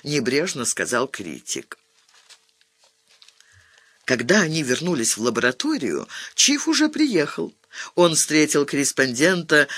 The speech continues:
с изысканной любезностью, которая пахла даже не девятнадцатым, а восемнадцатым веком,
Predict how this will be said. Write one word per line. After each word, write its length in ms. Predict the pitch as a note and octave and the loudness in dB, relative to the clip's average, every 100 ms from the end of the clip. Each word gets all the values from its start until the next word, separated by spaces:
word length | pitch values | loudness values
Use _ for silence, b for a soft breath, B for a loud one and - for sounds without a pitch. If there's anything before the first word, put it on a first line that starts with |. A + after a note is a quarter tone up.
| B | B
с 140 | - D3+ | 0 2
изысканной 520 | B2+ C#3 - A#2+ A#2 | 2 0 0 0 0
любезностью, 1040 | G#2 F2 D#3+ C4+ A#3 C#4 - - C4+ C4 B B - | -2 0 2 2 0 -2 -2 0 2 2 B B -6
которая 460 | B2+ C#3 C3+ C3+ | -4 2 4 4
пахла 540 | A2+ C3 C3+ - B2+ C3+ | 2 2 2 2 -2 0
даже 460 | C3 C3+ A#2+ C3+ | 2 2 2 -2
не 240 | B2+ E3+ A3 | 0 -2 -2
девятнадцатым, 1040 | G3 A3 G#3+ F#3+ G#3+ G#3 - E3 D#3 C#3 | -2 -2 -2 0 2 2 2 2 2 2
а 180 | - D3 | 2 2
восемнадцатым 1120 | E3 F#3 - F3+ C#3 A2+ D#3 G#3+ - A3 A3+ G#3+ | 2 0 0 0 0 2 4 4 2 2 2 2
веком, 540 | E3+ D3+ - A#2+ | 2 2 2 0